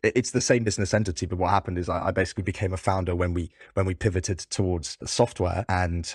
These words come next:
and as a three, the agency kept running a little bit for, for a few months, but really what happened is we got to, uh, we were profitable within a few weeks. And what that meant is by month two or three, we were doing around,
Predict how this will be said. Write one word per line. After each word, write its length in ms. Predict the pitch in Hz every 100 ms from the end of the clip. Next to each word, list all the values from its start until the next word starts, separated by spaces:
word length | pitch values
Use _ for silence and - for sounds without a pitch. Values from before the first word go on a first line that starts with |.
| -
and 460 | 85 82 78 -
as 160 | - 90
a 60 | 92
three, 540 | - 98 92 87 - _
the 220 | 90 98
agency 400 | 101 101 101 -
kept 340 | 98 - - -
running 340 | 95 98 92
a 40 | 92
little 280 | 92 98
bit 240 | 87 92 - _
for, 520 | - - 85 78 76 -
for 220 | - 92
a 20 |
few 280 | - - 92
months, 540 | 87 110 - - - -
but 100 | -
really 600 | 90 95 107 98 85 85
what 160 | - -
happened 380 | 104 - 95 87
is 280 | 87 -
we 160 | - 87
got 280 | 85 92 -
to, 480 | - 90 85 82 -
uh, 380 | 82 85 85 80 80 _ _ _ -
we 100 | 104
were 120 | 98
profitable 500 | - 120 - 107 92
within 220 | 92 95
a 60 | 90
few 260 | - 90
weeks. 400 | 90 113 95 - -
And 120 | 98
what 100 | 90
that 140 | 92
meant 260 | 98 95 90
is 280 | 98 85 - _
by 260 | - 92 87
month 260 | 104 90 -
two 240 | - 107
or 80 | 87
three, 540 | - - 107 101 92 90 _ -
we 80 | 98
were 100 | 90
doing 300 | 87 95 92
around, 260 | 92 92